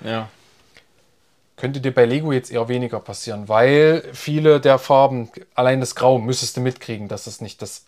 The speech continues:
Speaker 2: alte Grau ist.
Speaker 1: Ja, ja.
Speaker 2: Aber es wäre halt trotzdem schon komisch,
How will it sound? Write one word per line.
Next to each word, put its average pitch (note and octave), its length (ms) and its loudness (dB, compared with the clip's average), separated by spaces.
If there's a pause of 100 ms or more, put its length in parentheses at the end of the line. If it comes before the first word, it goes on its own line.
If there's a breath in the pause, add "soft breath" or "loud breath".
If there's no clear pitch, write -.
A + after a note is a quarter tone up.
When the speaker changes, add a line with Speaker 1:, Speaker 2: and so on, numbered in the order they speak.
Speaker 2:
alte G#2+ 420 -6 (140)
Grau F#2+ 340 -12
ist. - 140 -16
Speaker 1:
Ja, F#2+ 180 -6
ja. F#2+ 160 -10 (220 soft breath)
Speaker 2:
Aber F#3+ 260 2
es F#3+ 140 -2
wäre A3 240 4
halt D3+ 140 0
trotzdem G3 340 -2
schon C3+ 180 -6
komisch, D#3 600 -2